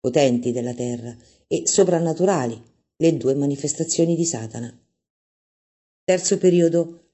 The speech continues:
epoca di sosta per adunare le forze dell'uomo e convogliarle al cielo.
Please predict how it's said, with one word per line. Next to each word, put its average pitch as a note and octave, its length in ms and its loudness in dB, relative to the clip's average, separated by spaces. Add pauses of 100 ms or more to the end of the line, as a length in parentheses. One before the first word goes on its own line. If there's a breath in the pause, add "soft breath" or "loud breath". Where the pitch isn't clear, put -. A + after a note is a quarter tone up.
epoca F#3+ 420 2
di F3+ 120 2
sosta C#3+ 600 -4
per D#3 160 0
adunare D#3 420 4
le D3 60 2
forze D3+ 380 -2
dell'uomo C3+ 640 0
e C#3+ 100 -6
convogliarle D3+ 720 2
al D3 100 -4
cielo. B2+ 460 -6